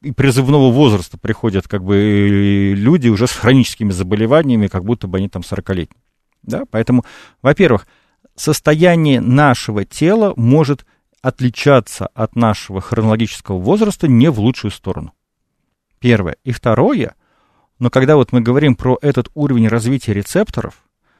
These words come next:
он тоже может отставать. Да, это тоже вот как бы мы периодически упоминали, что, э, если взять какого-нибудь профессора, и если взять какого-нибудь, ну вот, бегуна,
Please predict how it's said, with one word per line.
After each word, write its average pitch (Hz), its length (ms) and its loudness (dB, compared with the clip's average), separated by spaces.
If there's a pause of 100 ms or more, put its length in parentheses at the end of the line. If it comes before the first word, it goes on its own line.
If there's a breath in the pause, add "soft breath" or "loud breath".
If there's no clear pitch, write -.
(160)
он 127 120 0
тоже 165 260 2
может 127 300 2
отставать. 110 600 -4 (720)
Да, 156 180 -4
это 104 160 -6
тоже 117 260 -2
вот 92 160 -10
как 95 160 -10
бы 92 140 -6
мы 95 180 -2
периодически 104 480 -4
упоминали, 170 480 -4
что, 123 260 -6 (320 loud breath)
э, 117 320 2
если 123 560 -2
взять 101 500 -2 (100)
какого-нибудь 98 720 -2 (140)
профессора, 143 640 -6 (420 soft breath)
и 127 100 -6
если 127 360 0
взять 107 440 -2
какого-нибудь, 98 760 -4 (340)
ну 160 120 -10
вот, 92 120 -8
бегуна, 107 520 -2